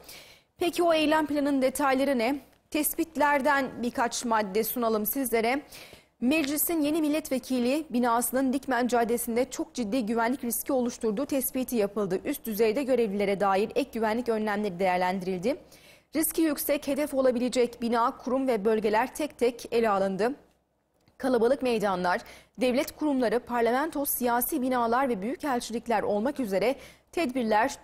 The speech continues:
dört, dört unsurda ele alındı diyor. Peki tedbirler neler? Görünür polis uygulamasına geçilmesi, iki bin yeni polisin özel eğitimle göreve başlaması,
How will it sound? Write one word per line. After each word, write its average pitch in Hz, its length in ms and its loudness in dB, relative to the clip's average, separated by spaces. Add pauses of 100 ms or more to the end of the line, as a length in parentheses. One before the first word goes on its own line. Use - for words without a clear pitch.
(120)
dört, 320 420 -4
dört 302 300 0
unsurda 226 540 -2
ele 254 280 0
alındı 180 420 0
diyor. 247 260 2 (640)
Peki 392 180 0
tedbirler 294 600 0
neler? 220 440 2
Görünür 294 380 0
polis 320 380 -4
uygulamasına 285 520 0
geçilmesi, 202 720 -2 (480)
iki 277 280 -2
bin 302 180 0
yeni 269 220 0
polisin 269 600 -2
özel 262 220 0
eğitimle 247 400 0
göreve 214 380 0
başlaması, 190 680 -2